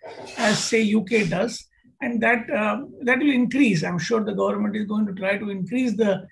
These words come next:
genomic sequencing, and then, then we will know more about the variant.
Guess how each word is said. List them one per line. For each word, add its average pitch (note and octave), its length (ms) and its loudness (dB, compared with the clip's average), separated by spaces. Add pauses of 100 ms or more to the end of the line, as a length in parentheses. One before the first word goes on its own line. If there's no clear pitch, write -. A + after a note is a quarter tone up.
(200)
genomic G#3+ 680 2
sequencing, F#3 760 -6 (520)
and B3 220 -2
then, D4+ 220 2 (360)
then D4 220 2
we C#4+ 120 4
will C4+ 80 0
know C4+ 180 4
more A#3+ 300 4
about F#3+ 360 -2
the F#3+ 100 -6
variant. E3+ 380 -8